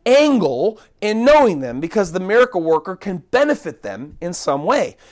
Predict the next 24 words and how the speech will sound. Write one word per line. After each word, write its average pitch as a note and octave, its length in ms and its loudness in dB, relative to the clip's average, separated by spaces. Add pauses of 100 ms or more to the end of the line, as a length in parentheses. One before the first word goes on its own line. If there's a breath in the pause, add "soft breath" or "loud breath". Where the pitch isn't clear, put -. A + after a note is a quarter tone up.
And G#3 340 -6
sadly, B3+ 560 0
just B3 380 -2
as C4+ 260 2
those G3+ 300 4
in F#3+ 100 -4
that G3 220 0
situation F#3 480 -4
with E3+ 160 -8
Christ G#3+ 440 0
only F#3 240 0
wanted F3+ 360 -2
to D#3+ 60 -4
be E3+ 260 -10
by F#3 300 2
him F#3+ 180 -4
because E3+ 380 -4
he G3+ 180 -4
fed F3+ 320 -2
them G3 260 -2
and F3 140 -8
did D#3+ 140 -8
healing F#3 460 -4
miracles D#3+ 440 -4